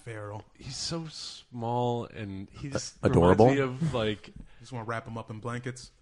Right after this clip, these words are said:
Speaker 2: No, I, I'm like, he's like, he's like the dude with, like, the Napoleon complex in your high school who, like,
Speaker 1: Oh.
Speaker 2: wanted to fight you all the time.
Speaker 1: Oh, for sure. He
Speaker 2: Just 'cause
Speaker 1: definitely
Speaker 2: you
Speaker 1: has
Speaker 2: were
Speaker 1: that,
Speaker 2: eight
Speaker 1: yeah.
Speaker 2: inches taller than him.
Speaker 1: Yeah, he has
Speaker 2: Yeah.
Speaker 1: very, uh, pronounced,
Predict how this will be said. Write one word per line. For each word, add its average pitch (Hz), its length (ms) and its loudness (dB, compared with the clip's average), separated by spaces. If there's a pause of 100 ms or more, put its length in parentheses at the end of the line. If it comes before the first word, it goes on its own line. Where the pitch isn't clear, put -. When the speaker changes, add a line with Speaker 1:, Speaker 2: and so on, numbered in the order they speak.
(140)
Speaker 2:
No, 185 240 6
I, 120 140 8
I'm 143 320 4
like, 139 220 4
he's 147 280 2
like, 147 200 0
he's 139 260 -2
like 135 180 4
the 123 380 4
dude 127 220 0
with, 120 200 0
like, 113 220 0
the 117 160 2
Napoleon 107 680 0
complex 98 600 -2
in 113 80 -6
your 104 120 -2
high 123 120 0
school 107 240 -2
who, 98 120 -2
like, 98 120 0
Speaker 1:
Oh. 104 40 -6
Speaker 2:
wanted 107 200 0
to 101 80 -6
fight 110 260 -2
you 101 120 -6
all 90 80 -4
the 90 80 -6
time. 92 200 -6
Speaker 1:
Oh, 135 100 0
for 123 120 -10
sure. 139 180 -2
He 107 100 -6
Speaker 2:
Just - 20 -12
'cause 131 100 2 (180)
Speaker 1:
definitely - 80 0
Speaker 2:
you 131 80 8
Speaker 1:
has 123 100 8
Speaker 2:
were 120 40 4
Speaker 1:
that, 143 60 2
Speaker 2:
eight - 100 4
Speaker 1:
yeah. 143 60 4
Speaker 2:
inches 120 220 -2
taller 107 280 2
than 87 140 -2
him. 90 120 -8 (140)
Speaker 1:
Yeah, 123 120 -6
he 131 100 -4
has 117 220 2
Speaker 2:
Yeah. 123 120 -10
Speaker 1:
very, 143 800 0
uh, 127 280 -4
pronounced, 131 760 -6